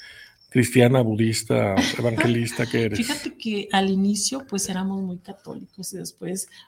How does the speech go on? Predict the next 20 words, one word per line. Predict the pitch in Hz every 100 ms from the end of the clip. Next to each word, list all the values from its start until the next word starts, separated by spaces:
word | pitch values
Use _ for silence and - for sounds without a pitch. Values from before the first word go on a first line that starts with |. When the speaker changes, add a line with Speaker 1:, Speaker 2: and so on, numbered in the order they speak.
| _
Speaker 2:
hubo | 175 190
un | 190
tiempo | 190 185 185 190
que | 185
ya | 175 175
fuimos | 175 170 196
cristianos | - 175 - 170 165 180 -
y |
ahorita | 165 -
no | 185
me | 180 185
congrego | 170 160 160 185
en | 185
ninguna | 170 165 175
iglesia. | 165 147 165 - 175
<laughs> | - 214 - 247 -
Me | 185 180
di |
cuenta | 180 185 175 180 196
que, | 196 190 175